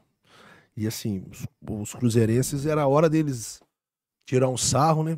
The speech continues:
Todo mundo, ó, ninguém fala nada. Todo mundo respeitava muito meu pai, sabe? Por causa da, essa atleticanidade dele. Então essa foi minha maior inspiração, cara. E, e foi isso que eu vim trazendo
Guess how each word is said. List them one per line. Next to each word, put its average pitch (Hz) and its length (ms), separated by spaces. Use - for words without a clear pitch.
Todo 139 180
mundo, 123 280
ó, 123 180
ninguém 127 420
fala 143 320
nada. 120 400
Todo 127 200
mundo 135 160
respeitava 120 640
muito 110 360
meu 95 100
pai, 120 280
sabe? 139 340
Por - 180
causa 117 240
da, 110 280
essa 107 360
atleticanidade 117 960
dele. 104 320
Então 143 180
essa 165 220
foi 185 160
minha 180 160
maior 165 340
inspiração, 170 720
cara. 101 400
E, 123 560
e - 80
foi 131 220
isso 135 100
que - 60
eu 160 80
vim 151 180
trazendo 135 600